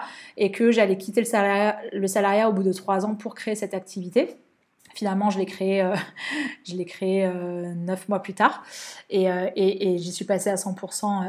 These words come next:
un an, euh, un an et, un an et demi plus tard,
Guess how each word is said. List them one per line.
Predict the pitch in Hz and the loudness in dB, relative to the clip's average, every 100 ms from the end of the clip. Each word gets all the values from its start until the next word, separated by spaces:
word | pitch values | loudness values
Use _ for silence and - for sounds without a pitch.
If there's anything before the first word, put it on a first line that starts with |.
| - | -4
un | 202 196 | -2 0
an, | 196 196 190 | 0 0 -2
euh, | 180 196 208 _ | -2 -8 -10 _
un | 196 190 | -4 0
an | 190 190 | 0 0
et, | 190 - - - - | -4 -8 -14 -20 -8
un | 190 | -2
an | 190 | 0
et | 196 | 0
demi | 202 214 214 | 4 4 2
plus | - - | -6 6
tard, | 226 - - | 6 6 -12